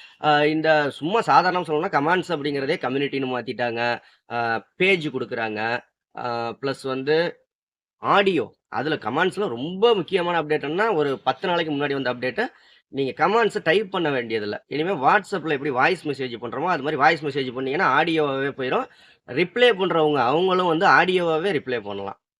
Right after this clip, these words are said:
WhatsApp-ல எப்படி வாய்ஸ் மெசேஜ் பண்றோமோ, அதே மாதிரி, ஆ, இனிமே கமெண்ட் பண்ணலாம். கமெண்ட்டுக்கு இப்ப எனக்கு ஒரு கமெண்ட் பண்றீங்க அப்படின்னா, ஒரு டவுட் கேட்டு அப்படின்னா, நான் WhatsApp மாதிரியே உங்களுக்கு கமெண்ட் செக்ஷன்லயே ரிப்ளை பண்ணலாம்.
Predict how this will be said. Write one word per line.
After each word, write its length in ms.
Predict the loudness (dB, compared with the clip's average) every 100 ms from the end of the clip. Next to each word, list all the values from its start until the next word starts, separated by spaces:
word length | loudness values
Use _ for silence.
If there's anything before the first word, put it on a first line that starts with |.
| _
WhatsApp-ல 600 | -10 0 2 2 -2 0
எப்படி 200 | 0 0
வாய்ஸ் 300 | -2 -2 -4
மெசேஜ் 160 | -10 -10
பண்றோமோ, 460 | -10 -10 -6 0
அதே 400 | 0 0 0 0
மாதிரி, 400 | 0 0 -2 -4 -6 _ _ _ _ _
ஆ, 840 | -2 0 2 2 2 2 0 -4 -2
இனிமே 200 | -2 -2
கமெண்ட் 340 | 0 0 0 -2
பண்ணலாம். 400 | -6 -6 -10 _ _ -4
கமெண்ட்டுக்கு 320 | 0 0 0
இப்ப 260 | -4 -4 -2
எனக்கு 220 | -4 -6
ஒரு 80 | -4
கமெண்ட் 260 | -2 -2 -2
பண்றீங்க 400 | -4 -4 -2 -4
அப்படின்னா, 240 | -4 -4
ஒரு 120 | -2
டவுட் 260 | -2 -4 -4
கேட்டு 260 | -6 -6
அப்படின்னா, 180 | -8 -6
நான் 200 | -2 0
WhatsApp 320 | 2 2 0
மாதிரியே 300 | -6 -6 -4
உங்களுக்கு 600 | -4 -4 -4 -6 -8 -6
கமெண்ட் 300 | -4 -4 -4
செக்ஷன்லயே 460 | -10 -6 -6 -6 -8 _
ரிப்ளை 260 | -14 -10 -10
பண்ணலாம். 300 | -10 -12